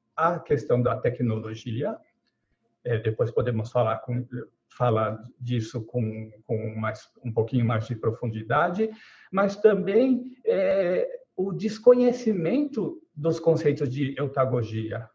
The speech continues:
né, do, do aprendizado autodirigido, como, como a Mirella bem, bem explanou, né? É, e saber que nós precisamos despertar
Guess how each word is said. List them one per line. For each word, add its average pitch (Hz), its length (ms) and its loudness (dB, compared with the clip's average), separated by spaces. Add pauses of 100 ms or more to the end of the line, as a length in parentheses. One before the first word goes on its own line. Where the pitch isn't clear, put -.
(140)
né, 131 200 2
do, 123 340 -2
do 127 160 -2
aprendizado 123 680 2
autodirigido, 123 1000 -2 (520)
como, 123 600 0
como 123 220 0
a 123 40 4
Mirella 123 460 2
bem, 123 640 -2
bem 123 680 -2 (320)
explanou, 123 640 0 (160)
né? 131 300 -4 (500)
É, 143 560 2 (380)
e 180 120 -4
saber 196 500 2
que 165 500 -4
nós 190 260 -4
precisamos 220 800 0
despertar 147 800 2